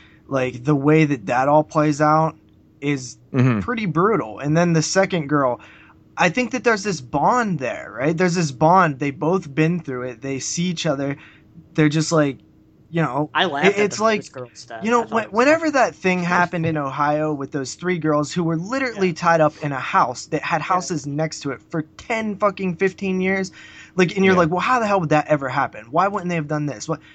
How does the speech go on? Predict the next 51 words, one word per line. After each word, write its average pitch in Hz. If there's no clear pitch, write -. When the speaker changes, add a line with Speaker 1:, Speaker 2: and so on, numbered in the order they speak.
Speaker 1:
Well, 180
it 180
does 226
happen 180
like 104
that. 90
It, 156
sometimes 196
you 170
can 175
get 151
away 170
with 170
something 151
for 139
over 160
a 170
decade, 139
and 160
you, 175
you 156
know, 175
so 180
there, 196
there 196
are 220
ways 202
to 190
explain 180
away 180
some 175
of 170
these, 160
some -
of 170
these 147
problems 160
that 139
I 175
Speaker 2:
Well, 170
the 175
Speaker 1:
personally -
Speaker 2:
thing 240
Speaker 1:
had 254
Speaker 2:
that -
they, -
Speaker 1:
with 131
it. 156
Speaker 2:
the 160
thing 208
that, 202